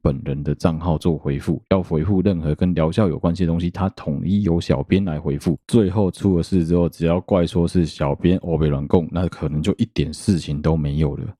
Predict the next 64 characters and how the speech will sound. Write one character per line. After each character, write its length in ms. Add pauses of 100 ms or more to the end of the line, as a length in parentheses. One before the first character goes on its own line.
哦， 140
好 160
了， 80
对 120
不 80
起 160
嘛， 120
小 280
编 280
讲 200
的 100
这 100
个 140
吼， 240
就 140
是 80
小 160
编 200
讲 160
可 140
能 80
会 80
没 200
事 180
的 100
这 140
一 60
段 200
哦， 160
是 140
我 260
自 160
己 220
个 120
人 160
的 220
妄 240
自 220
推 240
测， 180
说 180
不 60
定 180
人 140
家 160
会 120
很 220
有 160
responsibility 960
的 60
跳 160
出 160
来 60
负 180
责 140
任， 140
这 100
个 80
我 60
们 200
讲 220
不 120
定。 220 (140)
好， 240